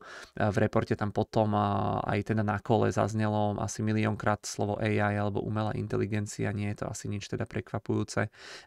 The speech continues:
ja som niekde čítal, že na tom kál-, kole to zaznelo, e, minimálne osemdesiat krát. A samozrejme tá umelá inteligencia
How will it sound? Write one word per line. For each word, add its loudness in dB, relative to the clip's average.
ja 4
som -2
niekde 0
čítal, 0
že 0
na 0
tom -2
kál-, 2
kole 4
to -4
zaznelo, 2
e, -2
minimálne 0
osemdesiat -2
krát. 6
A 0
samozrejme 2
tá 0
umelá 2
inteligencia 0